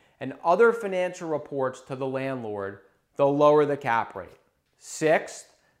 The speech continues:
the greater the requirement for a tenant to rebuild the property after a casualty, the lower the cap rate.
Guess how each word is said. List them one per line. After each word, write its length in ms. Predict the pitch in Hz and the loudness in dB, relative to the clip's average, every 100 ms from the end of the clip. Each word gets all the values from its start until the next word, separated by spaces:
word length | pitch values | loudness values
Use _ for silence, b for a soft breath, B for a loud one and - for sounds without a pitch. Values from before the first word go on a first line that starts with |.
| _ | _
the 120 | 165 | -4
greater 460 | 143 143 190 226 254 | -2 0 2 2 2
the 120 | 233 | 2
requirement 880 | 196 - - 180 180 190 170 151 135 | 2 -2 -2 2 4 4 2 -4 -8
for 140 | - 143 | -8 -8
a 120 | 139 | -6
tenant 380 | 165 160 147 135 | -8 -8 -8 -8
to 100 | 135 | -8
rebuild 640 | 127 139 196 180 202 190 | -6 -6 -6 -2 -2 -2
the 60 | 156 | -4
property 720 | - 160 160 151 135 127 117 | -2 0 0 -2 -8 -8 -8
after 440 | 139 139 139 127 | -6 -6 -6 -8
a 60 | 127 | -8
casualty, 920 | - 190 240 156 120 - 113 113 113 b b b - | -4 -2 -2 -2 -8 -10 -12 -12 -14 b b b -4
the 100 | 180 | 0
lower 340 | 147 123 135 | 4 4 2
the 120 | 180 | 0
cap 360 | 202 233 247 - | -2 -2 -2 -6
rate. 220 | 107 90 | -12 -12